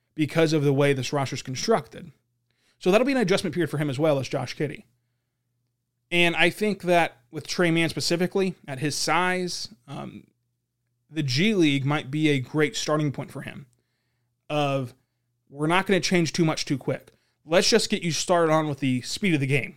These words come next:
Like, that's the first thing. And the G League plays about the same speed as the N B A.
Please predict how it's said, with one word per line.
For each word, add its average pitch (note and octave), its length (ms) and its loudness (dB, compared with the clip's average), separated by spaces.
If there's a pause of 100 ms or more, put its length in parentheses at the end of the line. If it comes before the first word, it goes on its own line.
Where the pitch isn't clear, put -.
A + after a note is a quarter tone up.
Like, C3 100 -12
that's - 140 4
the D#3+ 80 -2
first E3 280 0
thing. C3 180 -12 (340)
And D3 100 -2
the C#3+ 60 0
G D#3+ 140 2
League E3+ 140 6
plays D#3 180 0
about C#3 200 -2
the C#3 60 -4
same C#3+ 200 -4
speed C3 380 -2 (340)
as C#3 220 0
the C#3 100 -2
N C3 100 0
B C3 120 0
A. B2+ 140 -8